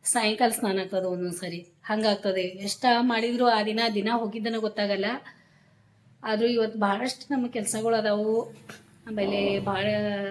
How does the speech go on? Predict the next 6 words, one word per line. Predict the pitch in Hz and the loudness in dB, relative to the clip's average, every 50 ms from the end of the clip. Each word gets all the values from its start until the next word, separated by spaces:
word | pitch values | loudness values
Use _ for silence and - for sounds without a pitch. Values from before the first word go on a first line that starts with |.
| 196 196 - - - - | -6 -8 -10 -12 -12 -14
ನಮಗೆಲ್ಲರಿಗೂ | 196 190 190 196 190 190 185 190 190 196 196 196 | -14 -12 -10 -8 -6 -6 -4 -4 -6 -6 -6 -8
ಭೇಟಿಯಾಗಕ್ಕೂ | 196 185 185 202 196 190 196 196 196 202 | -8 -8 -6 -6 -4 -4 -4 -6 -6 -6
ಬರೋರು | 190 185 180 180 175 185 196 | -8 -6 -4 -4 -4 -4 -4
ಅದಾರ. | 180 180 180 185 196 226 254 - _ _ _ _ _ _ _ _ _ _ _ _ _ _ _ _ _ _ - | -4 -4 -6 -6 -6 -6 -8 -10 _ _ _ _ _ _ _ _ _ _ _ _ _ _ _ _ _ _ -10
ಇಡೀ | 214 202 226 240 226 | -6 -4 -2 -2 2
ದಿನ | 220 214 | 2 2